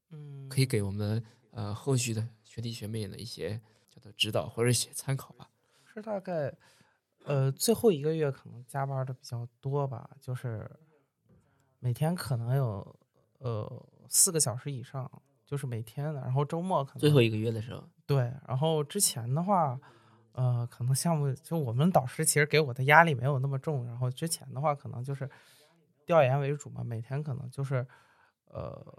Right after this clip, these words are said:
Speaker 1: 呃，下班了做一做，一个小时、两个小时这样子，然后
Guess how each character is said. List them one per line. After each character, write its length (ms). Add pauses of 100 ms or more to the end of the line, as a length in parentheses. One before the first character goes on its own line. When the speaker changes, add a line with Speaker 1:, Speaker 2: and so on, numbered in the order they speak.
(920)
Speaker 1:
呃， 240
下 180
班 160
了 80
做 220
一 60
做， 200
一 100
个 80
小 140
时、 160
两 180
个 60
小 200
时 200 (140)
这 80
样 260
子， 120 (280)
然 100
后 240